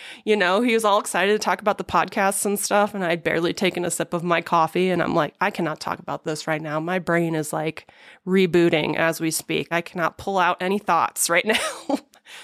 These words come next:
So somebody that is more of a late chronotype like me or a night owl, going to work super early in the morning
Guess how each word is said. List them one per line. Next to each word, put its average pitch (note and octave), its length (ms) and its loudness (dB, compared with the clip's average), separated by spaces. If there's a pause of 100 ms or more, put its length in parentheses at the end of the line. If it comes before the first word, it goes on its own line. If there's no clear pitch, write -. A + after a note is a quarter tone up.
(320)
So - 140 -4
somebody D4+ 480 2
that G3+ 280 0
is F#3+ 640 0 (240)
more G3+ 220 4
of G3 80 0
a F#3 60 2
late F3+ 340 0
chronotype E3+ 580 -4
like D#3+ 200 -6
me F#3+ 200 -2
or D#3 100 -4
a D3 40 -8
night D#3+ 380 -2
owl, D3+ 500 -2 (320)
going C#4 240 4
to A3+ 80 4
work F#3 380 2
super A3+ 400 0
early G3 320 2
in E3+ 100 -2
the E3 80 -4
morning E3+ 580 -2